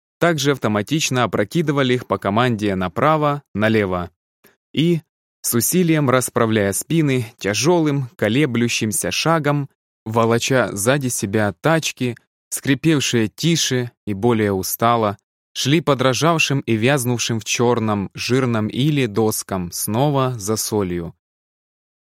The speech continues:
«Возись проворней, черти!» покрикивал им зад кладчик. Но они возились так же молчаливо пришибленно.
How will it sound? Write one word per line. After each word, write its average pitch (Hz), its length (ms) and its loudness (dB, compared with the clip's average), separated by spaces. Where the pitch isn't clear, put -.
«Возись 208 360 2
проворней, 190 720 4
черти!» 117 840 -2
покрикивал 135 560 2
им 110 260 0
зад 104 320 0
кладчик. 98 640 -2
Но 107 140 0
они 127 460 4
возились 117 720 0
так 123 180 2
же 107 140 0
молчаливо 110 580 2
пришибленно. 90 920 -2